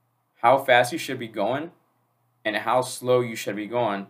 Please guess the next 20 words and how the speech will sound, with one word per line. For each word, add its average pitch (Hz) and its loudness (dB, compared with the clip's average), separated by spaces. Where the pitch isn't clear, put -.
so - -20
that 101 0
your 110 -2
easy 127 -8
runs 104 -6
are 95 2
ran 107 0
easy, 143 -6
and 104 -2
the 107 0
runs 117 -2
that 107 -4
you 117 -10
feel 117 -4
like 101 -2
you 127 -12
could 123 -10
do 120 -12
somewhat 113 -10
fast, 120 -2